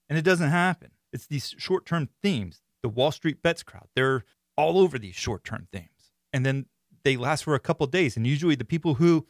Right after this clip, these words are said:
are the ones making the most money off of it are the ones that are probably pumping it or the ones that were in it before it ever started. And so when you get the pump, they're selling to you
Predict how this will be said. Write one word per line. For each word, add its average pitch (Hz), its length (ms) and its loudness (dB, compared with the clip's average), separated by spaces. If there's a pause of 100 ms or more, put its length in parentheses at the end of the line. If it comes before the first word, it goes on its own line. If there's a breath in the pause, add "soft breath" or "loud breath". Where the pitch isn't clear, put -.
are 151 100 6
the 131 120 2
ones 143 220 0
making 151 260 0
the 131 80 0
most 143 240 2
money 156 200 2
off 190 220 2
of 202 120 -2
it 214 140 4
are 139 80 2
the 143 80 2
ones 143 260 -2
that 131 100 -2
are 120 40 2
probably 143 400 -2
pumping 120 440 0
it 123 140 2
or 131 140 2
the 123 80 0
ones 135 240 0
that 139 120 -2
were 139 160 4
in 156 200 2
it 131 80 -4
before 147 340 2
it 127 120 -4
ever 131 200 0
started. 165 560 0 (240)
And 135 120 -2
so 147 160 4
when 135 140 -2
you 131 60 -4
get 139 180 -6
the 117 60 -10
pump, 196 340 0 (100)
they're 240 160 2
selling 202 440 0
to - 140 -6
you 135 260 0